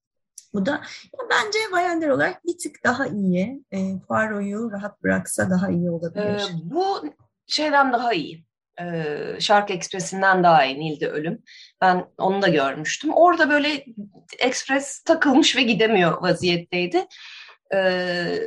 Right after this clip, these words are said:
Speaker 2: ben bayağı beklentisiz gittiğimi de itiraf edeyim. Dediğin gibi hani uzadı, çekimler uzadı, covid geldi, Armie Hammer'ın skandalları çıktı. Ee, gecikti de gecikti. Ee,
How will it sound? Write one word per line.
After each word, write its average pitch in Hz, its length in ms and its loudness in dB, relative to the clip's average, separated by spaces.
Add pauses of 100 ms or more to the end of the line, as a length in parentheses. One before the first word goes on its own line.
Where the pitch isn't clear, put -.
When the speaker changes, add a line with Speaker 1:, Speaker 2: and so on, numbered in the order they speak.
(160)
Speaker 2:
ben 226 420 4
bayağı 180 320 4
beklentisiz 175 640 -4
gittiğimi 190 420 -2
de 202 280 2
itiraf 170 500 2
edeyim. 170 340 -2
Dediğin 190 340 -2
gibi 170 220 -4
hani 165 420 -2 (120)
uzadı, 185 680 0
çekimler 165 600 -2
uzadı, 208 680 -4
covid 180 400 -8
geldi, 233 440 6
Armie 185 360 4
Hammer'ın 247 400 -2
skandalları 262 720 -2
çıktı. 330 540 -6 (1300)
Ee, - 60 -4
gecikti 226 540 0
de 277 80 4
gecikti. 208 500 0 (880)
Ee, 185 480 -2